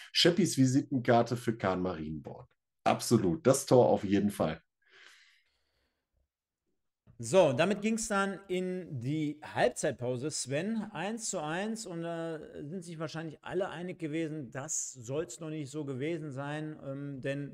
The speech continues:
Speaker 2: äh, Rekordkulisse haben wir grad schon mal angesprochen, einer der Top drei. Und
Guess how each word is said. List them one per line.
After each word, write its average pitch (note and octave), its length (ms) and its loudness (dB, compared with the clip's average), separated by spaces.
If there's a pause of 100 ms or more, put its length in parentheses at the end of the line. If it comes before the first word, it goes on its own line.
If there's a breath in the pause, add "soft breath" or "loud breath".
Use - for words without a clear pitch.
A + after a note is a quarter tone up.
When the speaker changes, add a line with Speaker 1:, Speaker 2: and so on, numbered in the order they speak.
(200)
Speaker 2:
äh, C#3 400 -10
Rekordkulisse D#3 800 -2
haben C#3 100 -4
wir C3+ 80 -2
grad C3 240 -6
schon D#3 120 -10
mal C#3+ 120 -8
angesprochen, C#3+ 480 -10
einer C3+ 240 -10
der B2+ 160 -6
Top C3+ 220 -12
drei. C3+ 400 -4 (680)
Und C3+ 320 -8